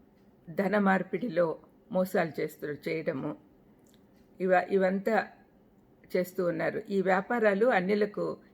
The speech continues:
ఇబ్బందికరంగా ఉన్నాయి. ఇది యేసయ్యకు బాగా కోపం తెప్పించింది. దేవుని ఆరాధనకు అడ్డంగా ఉన్న ఏదైనా ఆపేయాలని మనం నిర్ణయించుకోవాలి. యేసయ్యలాగా ప్రార్థన చేద్దాం.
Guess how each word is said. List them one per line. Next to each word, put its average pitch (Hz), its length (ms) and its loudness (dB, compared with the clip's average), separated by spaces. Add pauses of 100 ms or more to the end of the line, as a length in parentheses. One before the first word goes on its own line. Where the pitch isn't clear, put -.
ఇబ్బందికరంగా 160 720 0
ఉన్నాయి. 135 260 -4 (600)
ఇది 208 140 0
యేసయ్యకు 196 540 2
బాగా 160 320 -2
కోపం 151 480 -4 (140)
తెప్పించింది. 147 760 -8 (560)
దేవుని 226 380 6
ఆరాధనకు 185 580 2
అడ్డంగా 185 420 0
ఉన్న 160 200 -2
ఏదైనా 170 680 -2 (460)
ఆపేయాలని 160 840 -2 (120)
మనం 151 220 -6
నిర్ణయించుకోవాలి. 143 840 -8 (420)
యేసయ్యలాగా 143 680 -8 (600)
ప్రార్థన 147 340 -6 (120)
చేద్దాం. 208 220 -10